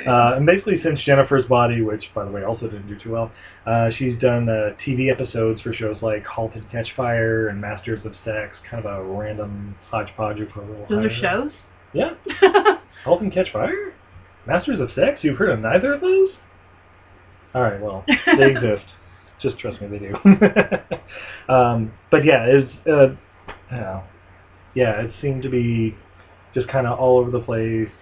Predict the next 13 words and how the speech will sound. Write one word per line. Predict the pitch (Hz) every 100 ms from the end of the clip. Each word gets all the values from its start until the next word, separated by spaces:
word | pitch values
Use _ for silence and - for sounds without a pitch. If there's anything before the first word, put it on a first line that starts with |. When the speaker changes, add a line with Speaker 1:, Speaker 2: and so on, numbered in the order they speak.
| - - -
Speaker 1:
Uh, | 104 101 104 101 - -
didn't | 127 113
have | 123 120
a | 113 113 117 -
very | 131 135 127 123 - - -
strong, | 127 123 127 123 120 120 117 113 - - _ - _ _ - _ - _ - 170
uh, |
ba-, | 175 180 180 190 165
basically | 185 220 180
just | 147
a |
little | 135 123 127
backstory | 123 110 - - 120 117 113 113 110 107